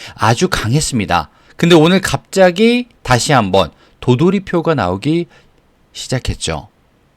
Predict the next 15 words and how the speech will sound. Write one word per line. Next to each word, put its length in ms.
자, 100
그런데 640
오늘 260
하락, 460
과연 460
진짜 500
하락이며 640
하락의 480
전환일까요? 880
아니면 460
매도세가 1160
마지막으로 840
정리되는 760
구간에 380
나오는 640